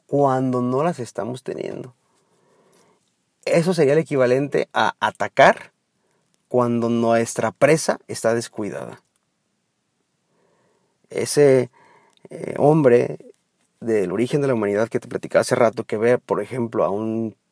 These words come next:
mamut y que tomó la opción de huir,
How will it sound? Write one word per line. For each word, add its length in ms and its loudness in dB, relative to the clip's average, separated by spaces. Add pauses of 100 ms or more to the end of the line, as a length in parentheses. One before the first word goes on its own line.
mamut 520 -2 (1800)
y 360 -10
que 400 -2
tomó 300 4
la 280 8
opción 360 2
de 220 2
huir, 480 0